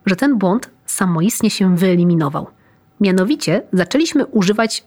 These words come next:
„it is advisable”. I dla mnie to nie jest nawet win-win situation. To jest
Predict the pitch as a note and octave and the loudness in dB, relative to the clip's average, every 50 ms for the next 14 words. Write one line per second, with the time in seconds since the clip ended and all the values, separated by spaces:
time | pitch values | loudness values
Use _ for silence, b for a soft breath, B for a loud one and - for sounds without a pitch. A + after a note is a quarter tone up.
0 | _ _ - D4+ E4 D#4+ F#3+ F#3+ - - - - G#3 G#3 A#3 B3+ B3 A#3 F#3+ - | _ _ -2 -2 0 2 2 0 0 -2 -2 0 0 2 2 2 2 0 0 0
1 | F3+ F3 C#3 G2+ - - _ _ _ _ _ b b b b b b b b - | -2 -4 -4 -8 -10 -16 _ _ _ _ _ b b b b b b b b -4
2 | G3+ D#3+ F#3+ A3 B3+ B3 G3 E3 D#3+ E3 G3+ G#3+ - _ _ - F3+ F3 A3 C4 | -2 0 2 2 2 2 2 0 0 0 -2 -2 -6 _ _ 0 2 4 4 4
3 | A#3 G3 E3+ - G3 F3 E3+ E3+ - F#3 F3 E3 F#3+ G3+ F#3+ F#3 F3+ F3+ F#3+ F3+ | 2 2 2 2 0 0 0 0 0 0 2 2 4 4 4 4 4 4 4 4
4 | F3 D#3+ - - - - - E3+ E3 D3 D3 - - - - - - b b b | 2 2 0 -6 -8 -4 0 0 0 0 0 -2 -4 -6 -8 -10 -12 b b b
5 | b b b _ - F3+ E3+ - - | b b b _ 0 0 0 -2 -6